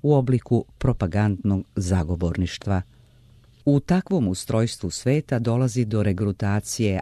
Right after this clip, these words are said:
apstraktnih, svemoćnih, samodovoljnih pojedinaca, slobodnih i nezavisnih od svega što bi im se moglo naći na putu, u armiju narcističkih očajnika.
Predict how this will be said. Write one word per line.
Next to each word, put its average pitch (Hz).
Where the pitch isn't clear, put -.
apstraktnih, -
svemoćnih, 127
samodovoljnih 104
pojedinaca, 98
slobodnih 104
i 123
nezavisnih 107
od -
svega 107
što -
bi 104
im 101
se -
moglo 104
naći 98
na 101
putu, 107
u 107
armiju 110
narcističkih 117
očajnika. -